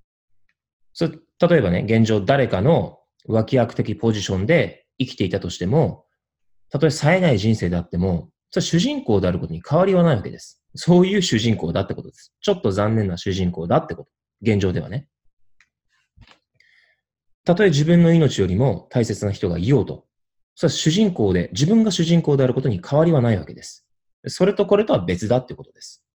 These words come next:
自分が主人公なんです。これ何度も言ってますけど、個として生きてるわけですね。個として生きてる以上、自分の人生の主人公は自分しかありえないんです。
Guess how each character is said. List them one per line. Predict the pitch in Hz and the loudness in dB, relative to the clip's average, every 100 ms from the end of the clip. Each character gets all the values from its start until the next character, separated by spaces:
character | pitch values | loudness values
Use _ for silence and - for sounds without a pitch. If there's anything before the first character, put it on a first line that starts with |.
| _ 117 | _ -6
自 | 123 | -2
分 | 175 214 | 0 0
が | 214 | -2
主 | 180 | 0
人 | 135 139 | 2 2
公 | 87 80 | 0 -6
な | |
ん | - | -14
で | - | -20
す。 | - - _ _ _ _ _ _ _ _ _ _ _ _ _ _ _ _ _ _ _ _ - | -20 -20 _ _ _ _ _ _ _ _ _ _ _ _ _ _ _ _ _ _ _ _ -6
こ | 160 | 0
れ | |
何 | 156 156 | 2 2
度 | |
も | 101 | 2
言 | 87 | 0
っ | |
て | |
ま | 175 | -2
す | 175 | -2
け | 90 | -2
ど、 | 98 - | -4 -4
個 | - 240 | -6 -2
と | 220 | 0
し | 175 | 0
て | - 196 | -2 -4
生 | |
き | - | -2
て | |
る | 175 | -6
わ | - | -6
け | |
で | 69 | -12
す | - | -10
ね。 | 117 175 _ _ _ _ _ _ _ _ - | -10 -10 _ _ _ _ _ _ _ _ -6
個 | 240 | -2
と | 226 | 0
し | - | 2
て | |
生 | 131 127 | 0 0
き | |
て | 104 | -2
る | 92 | 0
以 | |
上、 | 87 92 92 - _ _ _ | 0 0 0 -4 _ _ _
自 | 120 147 | -4 0
分 | 170 | 2
の | 180 | 4
人 | 160 165 | 4 2
生 | 135 | 0
の | 98 | -2
主 | 98 | -2
人 | 98 92 | -2 -2
公 | 85 | -2
は | 95 90 - | -4 -4 -4
自 | 113 147 | 0 2
分 | 233 | 2
し | 226 | 2
か | - - | -2 -4
あ | 113 | 0
り | 175 | 2
え | |
な | 170 | 2
い | 147 | 0
ん | |
で | 143 | -8
す。 | - - | -18 -20